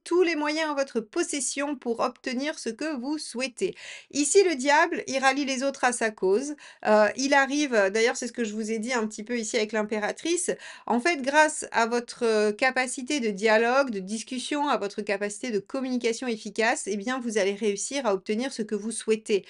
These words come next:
Le diable, ici, c'est vraiment prenez les choses en main, utilisez la stratégie que vous voulez,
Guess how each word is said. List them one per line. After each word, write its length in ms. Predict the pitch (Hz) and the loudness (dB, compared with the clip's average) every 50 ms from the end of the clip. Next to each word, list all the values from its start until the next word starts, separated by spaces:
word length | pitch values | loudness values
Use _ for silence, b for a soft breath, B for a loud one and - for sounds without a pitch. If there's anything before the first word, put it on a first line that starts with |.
| B B B B B B | B B B B B B
Le 160 | - 220 240 | 2 2 2
diable, 340 | 208 214 269 277 302 277 262 | 4 4 4 4 4 4 0
ici, 320 | 233 214 214 - 294 294 | -4 -4 -4 -2 -2 -2
c'est 160 | 294 - 247 214 | 0 0 0 0
vraiment 380 | 202 214 220 220 240 269 269 | 2 2 0 0 0 -2 -4
prenez 320 | 269 - 320 302 277 285 269 | -4 -4 -2 -2 0 -2 -2
les 100 | 247 247 | -2 -4
choses 260 | - - 233 220 220 | -2 -4 -4 -2 0
en 120 | 214 202 | 0 0
main, 320 | 202 202 196 202 233 302 B B B B B | 0 0 -2 -2 -4 -6 B B B B B
utilisez 500 | - 294 285 285 302 277 294 277 262 294 | -2 -2 0 0 2 2 2 2 2 2
la 140 | 269 240 240 | 2 2 0
stratégie 500 | 240 - - 240 240 247 247 220 220 226 | 0 0 -2 -2 -2 -2 -4 -4 -4 -8
que 80 | 208 196 | -8 -8
vous 140 | 220 220 202 | -6 -6 -6
voulez, 400 | 202 202 202 202 214 254 269 | -4 -2 0 2 2 0 -2